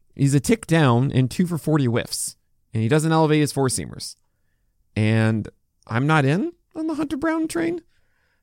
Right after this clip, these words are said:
Um, I was really hoping he would just be dominating right now, and he's not doing that. So I, I know a lot of people are saying, "Hey, Hunter Brown, he was so good, and he's next to Verlander, all this stuff." He's not.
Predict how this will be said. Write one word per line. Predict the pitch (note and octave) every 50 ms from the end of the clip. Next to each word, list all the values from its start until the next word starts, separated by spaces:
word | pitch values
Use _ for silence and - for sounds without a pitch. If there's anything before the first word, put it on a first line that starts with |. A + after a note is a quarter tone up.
| _ _ _
Um, | - A#2 A2+ A2 A2 A2 A2 -
I | - A#2+
was | A#2+ B2+ A#2+ C3
really | D#3+ E3 E3
hoping | D#3 C#3+ D3+ C#3+
he | D3
would | C#3+ C#3
just | B2+ C3 - -
be | B2
dominating | G#2+ A#2 B2 C#3 C3+ A#2 G#2 G2+ G2+
right | F#2+ G2 F2+ D#2
now, | G#2 G2+
and | G2 G2+
he's | G#2 G#2 G#2+
not | C#3 C#3+ B2
doing | D3+ E3+ D#3+ C3
that. | A2+ - - _ _ _ _ _ _ _ _ _ _ _ _ _ _ _ _ _ _ - -
So | - - - B2 B2 A#2 G#2 G#2+ G#2+ G2 F#2 - -
I, | A1 - - -
I | - - C3+
know | C3+ C#3 C#3+
a |
lot | C#3 C#3 C#3 C#3+
of | C3+
people | - C#3 A#2+ C3 C3
are | A#2+ G2+ A#2 A#2+ A#2+ A#2 A#2 A#2 A2 - _ _ _ _ _ _ _ _
saying, | - - B2+ A#2 - -
"Hey, | D3 C#3+ C3+
Hunter | B2+ B2+ C3+ C3+ C3
Brown, | A#2 D3 D#3+ D#3+ D#3 D#3 D3+ D3
he | C3+
was | B2+ G#2+ -
so | - G2+
good, | A2 F#3+ G#3+ G3+ F3+ F#3 F#3+ F#3+ E3
and | C#3+ B2
he's | A#2 G#2+ G#2
next | G#2+ F2+ -
to | A#2
Verlander, | D3+ F3+ F3+ F3+ F3 E3+ E3+ E3
all | E3
this | E3 D#3+ -
stuff." | - E3 - - _ _ _ _
He's | - D#3 D3 D3
not. | G#3+ G3+ A#2 - -